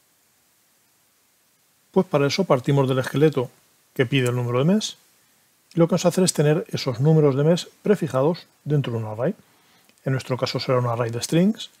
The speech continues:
diremos, pues quiero un string corchete, que voy a llamar, por ejemplo, nombres de meses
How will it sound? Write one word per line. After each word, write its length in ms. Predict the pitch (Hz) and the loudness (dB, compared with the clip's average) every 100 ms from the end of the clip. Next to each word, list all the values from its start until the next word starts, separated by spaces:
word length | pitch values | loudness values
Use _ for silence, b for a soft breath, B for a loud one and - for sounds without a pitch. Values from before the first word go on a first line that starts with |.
| - | -6
diremos, 260 | 123 113 | -6 -6
pues 180 | - 113 | -10 -16
quiero 280 | - 120 110 | -8 -6 -4
un 260 | 117 139 - _ 120 | -6 -6 -10 _ -14
string 400 | - 127 113 113 - _ | -10 -8 -8 -12 -16 _
corchete, 580 | - 104 - 135 135 180 - _ _ b b b b b _ | -12 -12 -6 -4 0 -2 -4 _ _ b b b b b _
que 120 | 135 | -4
voy 120 | 127 | -2
a 40 | |
llamar, 180 | 123 123 | -2 -2
por 120 | 123 | -4
ejemplo, 420 | 127 131 120 135 - - | -6 -6 -4 -6 -6 -8
nombres 400 | 127 117 113 - | -6 -6 -8 -8
de 80 | 127 | -4
meses 460 | 160 165 175 - | -2 0 -4 -6